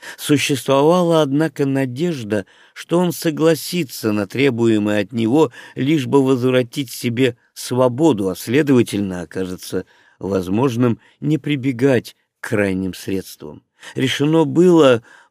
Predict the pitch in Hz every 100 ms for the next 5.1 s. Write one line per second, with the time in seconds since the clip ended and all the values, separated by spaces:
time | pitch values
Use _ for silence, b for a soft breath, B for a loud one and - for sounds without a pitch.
0 | _ 139 131 123 131 117 127 143 143 110
1 | - 110 120 120 110 113 110 120 117 185
2 | 175 160 127 139 135 160 156 131 113 98
3 | B B - 127 139 113 101 104 - 110
4 | 107 98 b - - 127 151 180 - 175
5 | 151